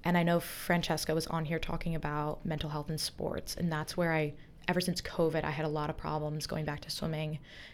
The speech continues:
because instead of being somewhere, like, peaceful where I have a blank slate, I would be worrying. And when you're there,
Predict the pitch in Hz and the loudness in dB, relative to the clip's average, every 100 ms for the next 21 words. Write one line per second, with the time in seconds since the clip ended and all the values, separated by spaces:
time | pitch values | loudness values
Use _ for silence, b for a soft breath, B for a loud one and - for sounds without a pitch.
0 | - 185 180 175 - - 165 165 170 160 | -4 2 2 2 -2 0 0 0 0 0
1 | 156 151 160 160 151 143 - - - - | 0 -2 -2 0 -2 -4 -4 -2 0 2
2 | 165 160 151 151 156 160 156 - - 160 | 2 4 2 0 -2 -2 -2 -2 0 2
3 | 156 147 b b b b b 165 160 151 | 2 0 b b b b b 2 2 2
4 | 151 147 160 156 151 - - - 175 170 | 0 2 2 2 0 -2 -4 -2 0 0
5 | 165 151 185 196 156 147 147 | 0 2 6 6 6 2 -2